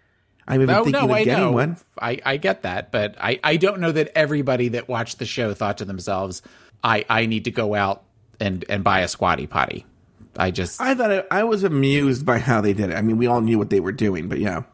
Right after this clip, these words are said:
Speaker 2: It, it's just, it just speaks to the reason that I don't listen to What's the Tea. We've talked about this on this show, that it feels
Speaker 1: Oh,
Speaker 2: like
Speaker 1: it's
Speaker 2: every
Speaker 1: awful,
Speaker 2: thirty
Speaker 1: man.
Speaker 2: seconds she's doing an ad. So I found it kind of funny, and I say that with rabbit ears,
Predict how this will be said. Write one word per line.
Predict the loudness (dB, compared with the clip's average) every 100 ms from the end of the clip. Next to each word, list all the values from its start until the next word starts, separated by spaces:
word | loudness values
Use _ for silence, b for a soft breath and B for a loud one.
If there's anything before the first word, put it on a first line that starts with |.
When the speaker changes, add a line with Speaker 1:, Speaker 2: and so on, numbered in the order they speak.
| _ 0
Speaker 2:
It, | 0 2
it's | 0 0 0
just, | 0 0 -4 0
it | 0
just | 2 0 0 -2
speaks | 0 0 -2
to | 0 2
the | 4
reason | 4 4 4
that | 4 4
I |
don't | 4 2 2
listen | -2 0
to | 0
What's | 0 -2 -4
the | -8
Tea. | -2 -2 0
We've | -4 0
talked | 2 2
about | 2 2 2
this | 0 0
on | 0
this | -2
show, | 2 2
that | 2 0
it | -2
feels | 0 2
Speaker 1:
Oh, |
Speaker 2:
like | 2
Speaker 1:
it's | 2
Speaker 2:
every | 0 2
Speaker 1:
awful, | 2
Speaker 2:
thirty | 2
Speaker 1:
man. | 0
Speaker 2:
seconds | 0 0 0 -2
she's | -4 -4
doing | -2 -2 -2
an | -4 -2
ad. | 2 4 2 -2 B B
So | -2 0
I | 2 0
found | 2 2 2
it | -2 -2
kind | -2 0 0
of | -2 -6 -20 _
funny, | -14 0 2 2 0 -2 -4 -12 _
and | -6
I | -4
say | -2 0
that | 0 -2
with | 0
rabbit | 0 2
ears, | 0 -2 -4